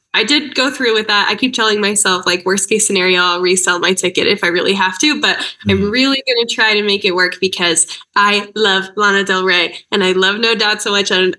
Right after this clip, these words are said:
Speaker 1: I've wanted to go to Coachella for years and years and years, and this just seems like the year that, like, I really should just do it. <laughs> I should just
Speaker 2: Nice.
Speaker 1: go. It's Lana. And maybe she'll never do it again, you know?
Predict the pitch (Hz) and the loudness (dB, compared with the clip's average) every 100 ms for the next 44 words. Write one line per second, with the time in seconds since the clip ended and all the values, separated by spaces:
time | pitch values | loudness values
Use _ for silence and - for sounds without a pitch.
0 | - 277 277 285 285 254 208 208 208 196 | -2 -2 0 0 0 0 -2 0 -2 0
1 | 190 190 190 190 190 185 185 185 170 185 | 0 0 2 2 2 0 0 0 -2 0
2 | 185 196 - 196 - 196 - 190 190 196 | 0 0 0 -2 0 0 0 -2 0 0
3 | 180 170 151 - - 101 - - _ _ | 2 2 0 -4 -6 -6 -8 -16 _ _
4 | _ _ _ - 190 185 190 170 190 202 | _ _ _ -2 0 2 2 2 2 0
5 | 180 - 165 - - - 135 - - - | -2 -2 0 0 -2 0 0 -2 -8 -12
6 | - 359 - - 202 180 220 190 - 165 | 0 0 0 0 0 0 0 -2 0 -2
7 | - _ _ 277 320 339 440 359 156 - | -2 _ _ -4 -2 2 2 2 -4 -8
8 | - _ _ _ 277 285 381 427 392 302 | -20 _ _ _ 0 2 2 0 2 2
9 | 320 330 349 359 339 320 370 415 - 220 | 2 2 2 2 2 2 0 0 -2 -2
10 | 214 220 311 | 0 0 0